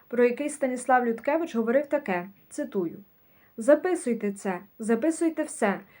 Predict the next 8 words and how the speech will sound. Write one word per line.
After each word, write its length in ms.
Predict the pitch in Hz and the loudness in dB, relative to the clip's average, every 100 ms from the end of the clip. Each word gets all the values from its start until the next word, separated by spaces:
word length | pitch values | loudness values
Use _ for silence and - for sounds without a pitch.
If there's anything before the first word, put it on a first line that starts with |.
| _ | _
таке 280 | - 208 233 | -6 2 2
диво 380 | 214 330 285 262 | 4 4 6 4
довго 400 | 214 226 208 196 | 6 4 4 0
тривати 480 | 202 196 247 330 294 | -2 0 2 0 -2
не 120 | 277 | -2
може». 440 | 226 180 180 175 - _ | 0 -2 -4 -10 -12 _
Кінець 440 | - 208 208 285 - | -4 0 0 -2 -8
цитати. 560 | 269 269 160 160 196 | -10 -6 -6 -8 -14